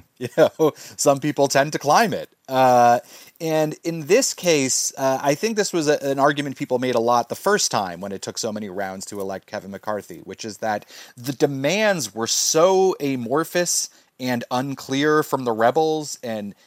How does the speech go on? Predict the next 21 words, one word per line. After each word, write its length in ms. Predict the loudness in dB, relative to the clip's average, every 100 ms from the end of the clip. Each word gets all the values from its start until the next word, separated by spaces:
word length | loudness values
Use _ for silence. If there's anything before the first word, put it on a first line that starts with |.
| _
seemingly 480 | -6 -4 -4 -4 2
boxing 420 | 4 4 2 -4
McCarthy 500 | -4 0 0 0 -6
in 160 | -4 -4
at 140 | -6 -6
every, 520 | -6 -4 -4 -4 -6
every 540 | -6 -4 -4 -4 -6 -10 -16 -18 _ -12
which 280 | -10 -10 -8
way, 420 | -2 0 0 -2
it 160 | -4
wasn't 220 | -6 -6 -8
even 140 | -12
clear 220 | -10 -8
how 240 | -4 -2 -2
he 100 | -6
could 160 | -8
get 160 | -4 -2
out 180 | -2 -4
of 140 | -2
them, 260 | -2 -2 -8 -18 -20 -20 0
that 340 | 4 4 4